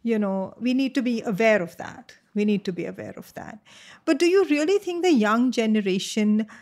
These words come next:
is into wearing saris? How do you handle that? And I know both of you wear saris all the time. You promote it very aggressively because, you know, I see that and it's totally commendable. But what is the younger generation, do you think?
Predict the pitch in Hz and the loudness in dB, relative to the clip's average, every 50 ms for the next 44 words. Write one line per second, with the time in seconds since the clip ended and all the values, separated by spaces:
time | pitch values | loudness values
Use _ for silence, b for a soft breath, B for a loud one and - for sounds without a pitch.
0 | B B B B B B B B B 294 294 302 294 294 - - 294 269 294 294 | B B B B B B B B B 2 4 4 4 2 0 0 0 2 2 2
1 | 240 240 233 233 240 247 240 - 254 233 208 202 202 208 220 269 381 381 - - | 2 2 2 2 2 2 0 2 0 0 0 0 0 -2 -2 -4 -4 -6 -10 -12
2 | - - 220 214 220 202 240 226 233 247 202 226 208 202 190 208 202 175 190 180 | -6 -2 0 0 0 2 0 2 2 2 2 0 0 0 -2 -2 -2 0 0 0
3 | 175 180 180 - - 226 226 226 233 226 247 247 208 226 214 220 214 - - - | 0 0 0 -2 -2 -2 0 0 2 2 2 2 2 2 2 2 2 -2 -4 -2
4 | - 262 233 214 202 202 208 - 214 196 185 185 190 208 208 190 - - 240 214 | -2 -2 0 0 0 0 0 0 0 0 0 0 -2 -4 -6 -8 -8 -4 -2 0
5 | 208 208 196 196 190 196 180 185 196 196 196 202 208 - - 214 202 220 233 240 | 0 0 0 -2 -4 -4 -2 -2 -2 -2 -4 -4 -6 -4 -2 -2 0 2 0 0
6 | 240 240 208 208 - 196 180 185 190 180 185 - 190 170 170 - - 190 185 - | 0 -2 -2 -2 -2 -4 -2 -2 -2 -4 -4 -4 -4 -4 -4 -4 -6 -8 -8 -6
7 | 190 190 190 185 190 190 190 - 196 202 202 - - 202 196 202 202 202 208 - | -6 -4 -4 -4 -6 -8 -6 -6 -6 -6 -4 -4 -4 -2 0 0 0 0 -2 -4
8 | 220 208 - - - 262 254 220 226 214 208 214 202 202 202 208 208 - - - | -6 -8 -6 -6 -4 -4 -2 0 0 0 0 0 -2 -4 -4 -6 -8 -10 -16 -6
9 | - 262 254 254 - 247 233 233 208 196 180 185 180 190 - 208 196 190 196 - | -2 0 0 0 0 -2 -4 -2 -2 -2 -2 -4 -4 -6 -4 -4 -4 -4 -4 -6
10 | 220 214 - 240 240 285 285 - 359 349 349 - - 339 262 208 208 208 214 208 | -8 -8 -8 -4 -2 -2 0 0 -2 -4 -2 -2 0 0 2 2 2 2 2 4
11 | 247 240 214 - 220 202 190 196 190 190 185 185 - - 214 202 196 190 208 208 | 4 4 4 2 0 -2 -2 -2 0 0 0 -2 -2 -4 -4 -4 -4 -2 -4 -4
12 | 196 - - 214 208 214 214 214 | -4 -4 -4 -4 -2 -2 -4 -6